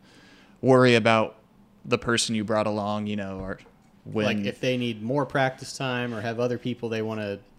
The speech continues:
Speaker 2: see and
Speaker 1: Yeah,
Speaker 2: play
Speaker 1: and
Speaker 2: with. Yeah.
Speaker 1: 'cause, I mean, like, right now I flew up to Portland, and I'm just kinda relying on rides from you and Proctor and Eric, and it's just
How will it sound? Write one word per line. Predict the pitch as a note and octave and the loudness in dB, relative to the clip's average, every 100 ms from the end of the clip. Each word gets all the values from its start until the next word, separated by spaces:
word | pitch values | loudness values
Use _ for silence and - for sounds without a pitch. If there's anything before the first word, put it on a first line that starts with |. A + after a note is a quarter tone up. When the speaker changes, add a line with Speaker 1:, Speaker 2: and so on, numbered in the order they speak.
| - | -6
Speaker 2:
see | B3 | 2
and | E3 | 2
Speaker 1:
Yeah, | G#2+ G2+ | 2 0
Speaker 2:
play | G2+ | -2
Speaker 1:
and | G#2+ | -4
Speaker 2:
with. | G#2+ - | -6 -6
Yeah. | A2+ G2 G#2+ - | -6 -8 -12 -2
Speaker 1:
'cause, | D#3 C3 - - - | 0 2 0 -8 -6
I | B2+ | 0
mean, | C3 B2 | 2 2
like, | A2+ | 2
right | B2 A#2+ | 2 2
now | A#2+ G#2+ | 2 -2
I | G2+ | -4
flew | A#2 | -4
up | G#2+ | -4
to | A2 | -4
Portland, | - G#2 G2 G#2 G#2+ | -4 -2 -2 -4 -4
and | G#2 | -6
I'm | G#2 | -6
just | G#2+ - | -6 -6
kinda | A2 G#2+ | -6 -6
relying | G2+ G2+ G#2 G#2 G#2 | -6 -6 -4 -4 -6
on | G#2 G#2 G2+ | -6 -6 -6
rides | G#2 G#2 G#2 | -4 -4 -4
from | - A2 G#2 | -4 -4 -2
you | G#2+ G#2+ A2 | -2 0 0
and | A2 G#2 G#2 - | -2 -2 -6 -8
Proctor | - G#2 F#2+ G#2 A2 | -8 -8 -6 -4 -2
and | G#2 | -2
Eric, | G#2 G#2 G#2 G#2+ | -2 -2 -4 -6
and | G2+ G#2 - - - _ | -6 -8 -12 -20 -20 _
it's | B2 | -2
just | - A2+ - - | 0 0 -4 -12